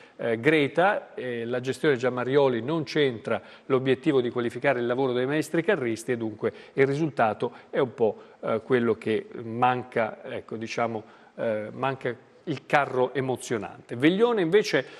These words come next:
Cora Fattori, eh, s-, che è stata nostra ospite al processo del Carnevale l'altra sera, eh, Cora Fattori interviene sul manifesto che, eh, pubblicizza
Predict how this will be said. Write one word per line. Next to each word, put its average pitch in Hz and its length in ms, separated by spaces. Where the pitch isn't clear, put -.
Cora 175 220
Fattori, 185 720
eh, 139 260
s-, - 300
che - 80
è 110 40
stata 120 280
nostra 127 400
ospite 123 380
al 110 80
processo 131 520
del 117 120
Carnevale 123 500
l'altra 135 320
sera, 202 420
eh, 135 280
Cora 147 200
Fattori 160 340
interviene 156 600
sul 147 240
manifesto 147 1000
che, 175 300
eh, 135 140
pubblicizza 135 840